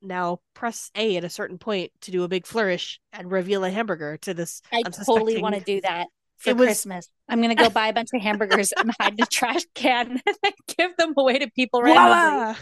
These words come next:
Speaker 1: Yeah, no, you have to do a
Speaker 2: Throwing
Speaker 1: flourish,
Speaker 2: them.
Speaker 1: though. That was, like,
Speaker 2: Oh,
Speaker 1: a
Speaker 2: yes.
Speaker 1: place of the
Speaker 2: That's necessary.
Speaker 1: <laughs> Yes. Um, so it was very stupid. It had no plot. You didn't get anything other than, like, a ranking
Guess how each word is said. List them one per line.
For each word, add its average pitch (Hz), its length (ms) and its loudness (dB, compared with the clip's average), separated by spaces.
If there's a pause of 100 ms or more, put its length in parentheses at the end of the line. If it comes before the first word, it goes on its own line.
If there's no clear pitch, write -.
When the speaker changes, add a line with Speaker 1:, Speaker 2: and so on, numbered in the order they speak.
(120)
Speaker 1:
Yeah, 220 380 2
no, 226 120 6
you 240 180 4
have 247 160 2
to 247 80 -10
do 226 100 0
a 190 40 2
Speaker 2:
Throwing 226 240 -2
Speaker 1:
flourish, 202 260 0
Speaker 2:
them. 202 180 0
Speaker 1:
though. - 420 -12
That 180 160 -2
was, 185 160 -4
like, 180 180 2
Speaker 2:
Oh, 247 120 4
Speaker 1:
a 208 40 0
Speaker 2:
yes. 226 140 2
Speaker 1:
place 170 160 -6
of 165 180 -10
the 165 300 -2
Speaker 2:
That's 262 240 0
necessary. 202 760 -2
Speaker 1:
<laughs> - 360 -20
Yes. - 320 -6 (460)
Um, 226 500 6 (320)
so 294 160 2
it 285 40 2
was 240 100 -2
very 262 200 4
stupid. 156 540 -8
It 208 160 -2
had 208 320 0
no 175 320 2
plot. - 460 -6 (300)
You 226 160 -2
didn't 349 220 2 (300)
get 269 280 2 (220)
anything 214 1040 -6
other 214 240 4
than, 214 160 -4
like, 208 180 0
a 160 80 -4
ranking 147 800 -10